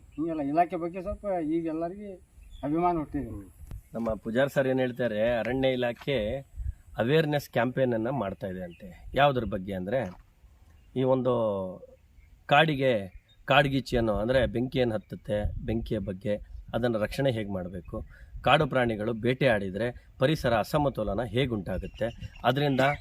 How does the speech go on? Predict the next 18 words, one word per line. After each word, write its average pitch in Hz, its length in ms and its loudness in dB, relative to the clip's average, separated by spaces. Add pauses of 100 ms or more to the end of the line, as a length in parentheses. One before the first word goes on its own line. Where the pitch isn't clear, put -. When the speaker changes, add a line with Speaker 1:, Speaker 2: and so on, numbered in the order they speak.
(300)
Speaker 2:
ಆ, 120 340 4
ಉಪಯೋಗ 160 460 6
ಏನಾಗುತ್ತೆ, 135 600 4
ಅದರಿಂದ 120 500 2
ದುರುಪಯೋಗ 156 360 4
ಏನಾಗುತ್ತೆ 107 540 2
ಅಥವಾ 135 180 2
ತೊಂದ್ರೆ 160 360 4
ಏನಾಗುತ್ತೆ, 104 560 0 (280)
ಕಾಡು 170 240 6
ಪ್ರಾಣಿಗಳನ್ನ 131 520 0
ರಕ್ಷಣೆ 135 400 2
ಹೇಗ್ 113 180 0
ಮಾಡ್ಬೇಕು, 101 400 -4
ಕಾಡನ್ನ 143 400 2
ರಕ್ಷಣೆ 156 300 0
ಹೇಗ್ 113 180 0
ಮಾಡ್ಬೇಕು, 98 560 -4